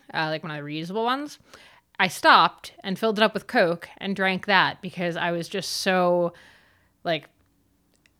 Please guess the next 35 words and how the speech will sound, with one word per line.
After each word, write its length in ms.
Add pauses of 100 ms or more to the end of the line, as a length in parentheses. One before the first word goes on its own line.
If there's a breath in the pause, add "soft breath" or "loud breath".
(160)
out 220
of 140
it 220
that 100
I 80
was 100
like, 140
"Oh, 140
I 100
need, 180
like, 140
fast 380
calories," 520
not 220
just 180
thinking, 300
like, 160
"No, 120
you 120
have 140
two 180
and 80
a 40
half 200
miles 300
to 80
go. 180
Just 260
drink 480
more 440
of 100
your 140
Tailwind 600
and 320
go, 520